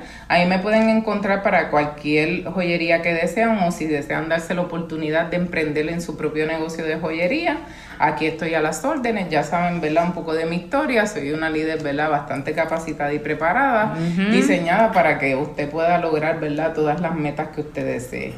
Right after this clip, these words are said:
Speaker 1: También me pueden conseguir en la Exotic Fashion Boutique, eh, que ahí está todo lo que tiene que ver con mi ropa, la Tristy Shop, todo lo que hablamos. Mi perfil es Melaris Roena Ayala y también me pueden conseguir si usted necesita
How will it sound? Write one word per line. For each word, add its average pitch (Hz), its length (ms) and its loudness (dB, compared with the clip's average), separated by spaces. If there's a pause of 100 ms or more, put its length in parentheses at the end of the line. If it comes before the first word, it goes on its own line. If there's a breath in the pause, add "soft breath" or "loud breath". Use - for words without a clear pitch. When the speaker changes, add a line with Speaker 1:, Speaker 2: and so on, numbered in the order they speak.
(100)
Speaker 1:
También 160 340 2
me 175 80 2
pueden 208 300 0
conseguir 214 500 0
en 208 140 -2
la 202 80 -4
Exotic 180 360 -6
Fashion 190 360 -2
Boutique, 175 480 -2 (500 loud breath)
eh, 139 840 0
que 165 80 2
ahí 147 140 2
está 160 300 0
todo 160 220 -2
lo 151 140 -2
que 156 100 -4
tiene 151 300 -2
que 143 120 -2
ver 135 160 -4
con 135 200 -4
mi 135 120 -2
ropa, 233 560 2
la 156 280 2
Tristy 135 400 -6
Shop, 208 400 -4
todo 175 200 0
lo 190 160 0
que 226 80 2
hablamos. 196 540 2
Mi 190 160 2
perfil 214 680 -2
es 170 140 -4
Melaris 170 520 0
Roena 185 320 2
Ayala 170 540 2
y 165 80 -2
también 151 320 -2
me 175 100 0
pueden 190 300 -2
conseguir 190 560 -2
si - 80 -6
usted 156 280 -2
necesita - 1000 -4